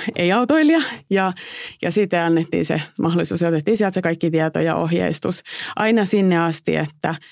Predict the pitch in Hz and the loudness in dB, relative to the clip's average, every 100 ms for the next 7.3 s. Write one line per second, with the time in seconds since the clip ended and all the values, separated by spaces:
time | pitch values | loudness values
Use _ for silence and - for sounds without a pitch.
0 | _ - 196 190 170 160 151 _ - 170 | _ 0 2 0 -2 -4 -10 _ -2 2
1 | 156 160 160 170 165 160 151 - 160 156 | 2 4 2 2 2 2 0 -2 -2 0
2 | 156 - - - 165 170 208 233 233 196 | 0 -4 -6 -2 0 0 0 2 2 2
3 | 165 180 165 156 160 156 156 151 - - | 2 2 2 2 2 2 2 0 -2 0
4 | 160 180 202 190 180 175 175 165 175 170 | 2 2 0 0 0 2 2 0 0 2
5 | 160 165 160 156 170 - 170 196 190 190 | 2 2 0 0 -2 0 2 2 2 0
6 | 175 170 175 170 175 180 170 165 165 - | 2 0 0 0 0 -2 -2 -2 -2 -4
7 | - 175 | -2 0